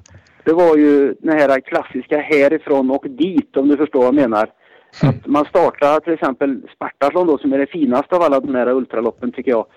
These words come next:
Speaker 1: Startar i Aten och går i mål i Sparta, tvåhundrafyrtiosex kilometer. Sen hade man, eh, hundra kilometers löpning. Det var en väldigt sån här klinisk grej då, där man kunde, man notera statistik och resultaten och var noga och såna här saker. Och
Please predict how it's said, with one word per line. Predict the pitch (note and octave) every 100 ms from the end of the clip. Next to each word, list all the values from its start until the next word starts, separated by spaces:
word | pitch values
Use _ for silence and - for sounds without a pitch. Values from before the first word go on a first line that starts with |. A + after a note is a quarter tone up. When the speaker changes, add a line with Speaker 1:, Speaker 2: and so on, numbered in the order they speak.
| _ _ -
Speaker 1:
Startar | F3 D3 D3
i | D3+
Aten | D3+ D3+ C#3 C#3+
och |
går | C#3+ D3+
i |
mål | C#3 C3
i | -
Sparta, | D3 - _ F3+ F3 -
tvåhundrafyrtiosex | D#3 C#3 - C#3+ D3 D3 B2
kilometer. | - C3+ B2+ G#2 A#2 A2+ _ _ _ _ _ _ _ -
Sen | D#3
hade | E3 D#3
man, | D#3+ D#3+ D#3+
eh, | E3 D#3+
hundra | F#3+ D#3 B2+
kilometers | C#3+ C3+ C3 B2 C3+
löpning. | B2+ B2 F3 F3+ D3 - _ _ _ -
Det | D3
var | D#3+ D#3+
en |
väldigt | E3 D3 C#3+ _ -
sån |
här | D3
klinisk | - C#4 B3+ C#4 F#3 - -
grej | C3+ B2 B2+
då, |
där | B2
man | A#2+ B2
kunde, | C3+ B2 B2+ A#2+
man | A#2+ A#2+ A#2+ D#2+ A1 -
notera | A#2+ C#3 - B2+ C3
statistik | - C#3+ D3 - C3+ B2 -
och |
resultaten | B2+ B2+ C3 B2+ A#2 A2 B2+ B2
och |
var | A#2+
noga | C3+ C3 G2+ A2
och | A2+
såna | C3+
här | A2+
saker. | B2+ G#2+ A2 - _ - - _
Och | - D#3+